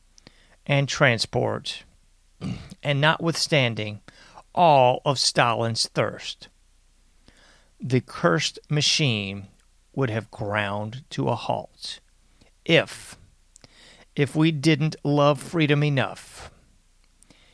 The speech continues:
and even more, we had no awareness of the real situation.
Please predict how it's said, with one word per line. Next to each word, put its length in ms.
and 200
even 340
more, 500
we 220
had 440
no 460
awareness 1120
of 180
the 100
real 320
situation. 880